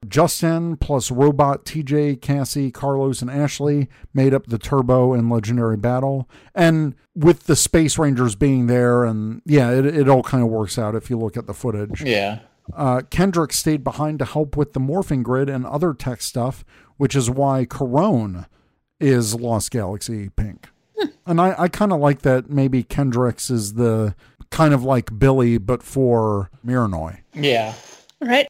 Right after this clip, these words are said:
Speaker 3: Going to Facebook, um, Charlie Shields said, "The Zeo Crystal overloads with power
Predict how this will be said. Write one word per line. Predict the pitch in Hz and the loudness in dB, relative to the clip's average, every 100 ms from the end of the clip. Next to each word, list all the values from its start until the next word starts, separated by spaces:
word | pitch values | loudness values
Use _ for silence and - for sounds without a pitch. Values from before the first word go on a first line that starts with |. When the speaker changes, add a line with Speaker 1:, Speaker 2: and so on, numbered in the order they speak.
| - | -6
Speaker 3:
Going | 226 220 220 | -8 -6 -6
to | |
Facebook, | - 247 254 - 202 226 _ - | -4 -2 -2 -6 -8 -8 _ -12
um, | 202 190 185 190 196 | -8 -6 -6 -10 -12
Charlie | - 208 208 | -6 -4 -2
Shields | 208 214 202 208 - | -4 -2 -2 -2 -6
said, | - 185 185 190 - _ _ _ _ 208 | -6 -4 -4 -6 -14 _ _ _ _ -6
"The | |
Zeo | 196 220 247 247 | -2 2 2 2
Crystal | - 202 - 196 196 | -2 -8 -6 -6 -4
overloads | 190 196 208 190 185 202 | -6 -6 -6 -6 -8 -12
with | - | -10
power | - 190 208 | -2 0 0